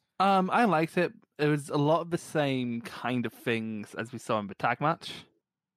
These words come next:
Um, especially with Giulia essentially playing with her food.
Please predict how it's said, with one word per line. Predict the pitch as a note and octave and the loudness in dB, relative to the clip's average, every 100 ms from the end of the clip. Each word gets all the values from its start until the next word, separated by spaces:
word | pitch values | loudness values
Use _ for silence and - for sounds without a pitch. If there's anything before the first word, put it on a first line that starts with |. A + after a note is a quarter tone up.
| _ _ _ _ _ _ | _ _ _ _ _ _
Um, | C3 B2 A#2 A2+ A2 G#2+ G#2 G#2 - | 2 4 4 2 0 0 -2 -2 -6
especially | - B2+ B2 B2 | -4 -2 -2 -2
with | A2+ | -2
Giulia | - A#2 A2+ A2 | 0 0 2 0
essentially | B2 - D#3+ D3 - | -2 -2 -2 -2 -6
playing | A#2+ - G#2+ G#2+ | -6 -2 -2 -2
with | G#2 | -6
her | - D2 | -6 -6
food. | - G1+ - | -4 -6 -6